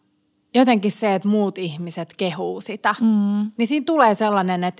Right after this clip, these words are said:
Speaker 1: että jos sä oot käyttänyt vaikka vähän enemmän aikaa sen tekemiseen,
Speaker 2: Mm.
Speaker 1: niin siitä tulee jotenkin se sellainen loppukaneetti siihen, vaikka se ruoanlaitto olisikin nautinnollista.
Speaker 2: Niinpä.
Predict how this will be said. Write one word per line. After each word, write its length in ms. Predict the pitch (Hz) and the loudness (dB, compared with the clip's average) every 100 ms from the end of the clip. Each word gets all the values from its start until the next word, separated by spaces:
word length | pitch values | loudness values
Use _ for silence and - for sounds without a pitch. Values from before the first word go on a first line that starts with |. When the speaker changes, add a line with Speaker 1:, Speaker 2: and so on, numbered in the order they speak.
| 196 | -4
Speaker 1:
että 100 | 208 | -2
jos 120 | 208 | 0
sä 80 | 220 | -2
oot 80 | - | 0
käyttänyt 440 | 240 214 175 160 | 0 0 -4 -6
vaikka 200 | 165 175 | -6 -6
vähän 160 | 180 175 | -6 -4
enemmän 240 | 165 170 | -4 -2
aikaa 320 | 175 156 160 | -2 -2 -6
sen 180 | - 175 | -6 -6
tekemiseen, 600 | 175 175 175 202 226 208 | -10 -12 -8 -2 2 2
Speaker 2:
Mm. 60 | 202 202 | 2 0
Speaker 1:
niin 80 | 220 | 0
siitä 200 | 247 247 | -2 -2
tulee 280 | 285 220 175 | 4 4 4
jotenkin 380 | 170 165 165 | -2 -6 -6
se 120 | 175 165 | -4 -4
sellainen 380 | 170 170 175 | -4 -4 0
loppukaneetti 840 | 208 202 - - 160 - 185 - 180 | 2 0 -6 -6 -6 -6 -14 -6 -6
siihen, 300 | 170 170 170 | -4 -6 -2
vaikka 240 | 180 196 | -2 -2
se 100 | 208 | -4
ruoanlaitto 540 | 208 175 160 156 - 175 | 0 2 0 -2 -6 -6
olisikin 340 | 160 - 165 | -6 -8 -6
nautinnollista. 800 | 156 131 165 175 185 233 - - | -6 -6 -8 -10 -8 -8 -6 -4
Speaker 2:
Niinpä. 400 | 196 180 180 | -4 -6 -10